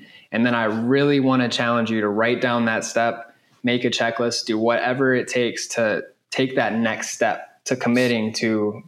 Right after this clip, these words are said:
being who you truly wanna be. That's, that's the one thing that I hope for everybody watching this is to find that motivation to take that first step to be who you wanna be and to be where you wanna get.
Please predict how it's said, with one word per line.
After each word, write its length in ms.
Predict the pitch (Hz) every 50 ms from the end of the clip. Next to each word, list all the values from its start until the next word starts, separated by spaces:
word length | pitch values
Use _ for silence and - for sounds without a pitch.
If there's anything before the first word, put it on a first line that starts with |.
| _
being 240 | - 120 123 120 113
who 100 | 107 120 120
you 140 | 117 113
truly 340 | 110 - - 139 123 120 120
wanna 280 | 113 110 113 113 110 110
be. 240 | 107 113 110 104 98
That's, 520 | 107 107 110 - - - - - - _ _ _
that's 260 | - 117 123 123 - -
the 80 | 127
one 300 | 110 113 120 120 120 117
thing 180 | - 123 117 113
that 120 | 117 107
I 80 | 104 107
hope 240 | 107 120 113 110 -
for 80 | 101 98
everybody 500 | - 120 127 127 131 123 127 120 117 110
watching 400 | 110 117 117 120 120 - 120 110
this 220 | 107 104 - -
is 160 | 113 107 104 -
to 300 | - 110 104 104 101 - - - - - _ _ _
find 360 | _ - 120 123 131 139 139
that 160 | 135 123 117
motivation 720 | 117 117 123 127 120 110 110 117 117 117 117 - 120 110 107
to 400 | 104 - 120 113 107 104 101 98 101 - - _ _ _ _ _ _ _ _
take 300 | - 147 139 143 139 139
that 260 | 131 123 117 113 -
first 320 | - - 127 120 117 -
step 280 | - - 120 110 107 -
to 120 | - - 117
be 360 | 113 117 120 117 120 117 117
who 280 | 117 117 - 127 123 123
you 240 | 117 113 117 117
wanna 300 | 113 110 107 110 113 110
be 280 | 104 104 117 110 110 104
and 160 | 95 107 113 113
to 100 | - 110
be 260 | 107 113 110 113 107
where 200 | 107 110 110 107
you 180 | 107 104 104
wanna 200 | 101 104 101 98 98
get. 300 | 101 101 92 - -